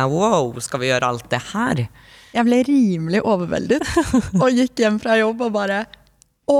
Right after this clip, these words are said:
Speaker 2: fy faen, dette er gøy, men det kommer til å bli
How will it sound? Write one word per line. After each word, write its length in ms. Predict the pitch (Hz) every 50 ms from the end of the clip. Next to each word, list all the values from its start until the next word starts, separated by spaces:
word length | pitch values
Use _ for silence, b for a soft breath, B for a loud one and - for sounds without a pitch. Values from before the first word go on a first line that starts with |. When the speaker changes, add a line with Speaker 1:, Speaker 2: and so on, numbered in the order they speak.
| 285
Speaker 2:
fy 200 | 277 - - 233
faen, 320 | 233 - 220 202 202 208 214
dette 200 | 233 220 - 214
er 140 | 202 196 190
gøy, 260 | 196 202 233 294 320 -
men 340 | 233 220 220 226 226 247 302 349 - _ - - - _ _ _ _ _ _ _ _ -
det 120 | 302 294
kommer 260 | - - 269 240 233 -
til 120 | 269 285
å 60 | 262
bli 160 | 269 285 294